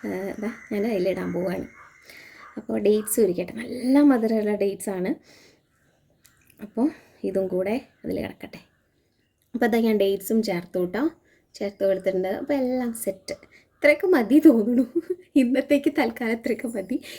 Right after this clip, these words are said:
ഇനി ഞാൻ അതിലേക്ക് കുറച്ച് പാല് ചേർത്ത് കൊടുക്കുകയാണേ. ഉം, പാല്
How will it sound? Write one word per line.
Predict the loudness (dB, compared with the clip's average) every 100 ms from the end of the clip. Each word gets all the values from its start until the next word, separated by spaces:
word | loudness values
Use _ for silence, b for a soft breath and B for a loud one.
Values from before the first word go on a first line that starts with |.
| B 6
ഇനി | 6
ഞാൻ | 6
അതിലേക്ക് | 2 -2 -4
കുറച്ച് | -6 -6
പാല് | -6 -6 -4 -2 0 2
ചേർത്ത് | 0 -2 -4
കൊടുക്കുകയാണേ. | -4 -4 -4 -4 -6 b b b b b _ _ -12
ഉം, | -8 -8 -8 -10 -12 -14 _ _
പാല് | -6 -4